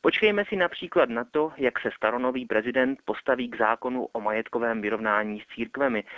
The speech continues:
a zda pro něj dokáže získat i své spolustraníky z O D S, neskrývající výhrady. A vyčkejme, až bude snad konečně uzavřena diplomatická smlouva s Vatikánem.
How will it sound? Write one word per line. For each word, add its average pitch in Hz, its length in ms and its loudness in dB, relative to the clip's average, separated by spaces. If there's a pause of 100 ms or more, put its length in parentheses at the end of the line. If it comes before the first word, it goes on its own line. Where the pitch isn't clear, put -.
(140)
a 104 100 2
zda 113 180 0
pro 151 180 -4
něj 156 260 -2
dokáže 120 540 2
získat 110 500 -4
i 113 60 -10
své 113 280 0
spolustraníky 117 880 0
z - 120 -18
O 104 160 -2
D 98 200 -2
S, 120 160 -2 (260)
neskrývající 104 880 -4
výhrady. 104 480 -2 (680)
A 113 120 4
vyčkejme, 165 720 -2 (180)
až - 180 2
bude 123 280 2 (100)
snad 107 280 -4
konečně 139 680 -2 (240)
uzavřena 113 540 0
diplomatická 110 760 0
smlouva 98 380 -2
s - 80 -6
Vatikánem. 98 680 -2